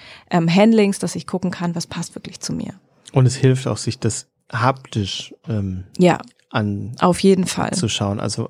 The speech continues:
Speaker 2: anfassen, gucken, wie sitzt das denn am Rücken und so.
Speaker 1: Ja.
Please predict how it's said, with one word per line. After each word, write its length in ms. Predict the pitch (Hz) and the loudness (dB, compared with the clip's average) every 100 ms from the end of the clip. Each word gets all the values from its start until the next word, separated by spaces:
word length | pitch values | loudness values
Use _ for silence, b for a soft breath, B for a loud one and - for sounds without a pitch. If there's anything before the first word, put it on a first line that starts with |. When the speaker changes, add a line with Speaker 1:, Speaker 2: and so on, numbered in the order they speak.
| _ | _
Speaker 2:
anfassen, 800 | - 135 131 135 117 - 113 117 - | 2 2 4 4 2 2 0 -2 -8
gucken, 600 | - 151 - 123 120 - - | -2 -2 0 0 -2 -6 -2
wie 180 | 143 | 2
sitzt 460 | 127 123 185 - - | 2 2 0 -4 0
das 220 | 98 - | 0 0
denn 180 | 101 101 | 0 0
am 160 | 104 98 | 0 -2
Rücken 400 | 113 - 95 - | -4 -4 -8 -6
und 160 | 92 | -10
so. 160 | - 104 | -4 -2
Speaker 1:
Ja. 160 | - | -2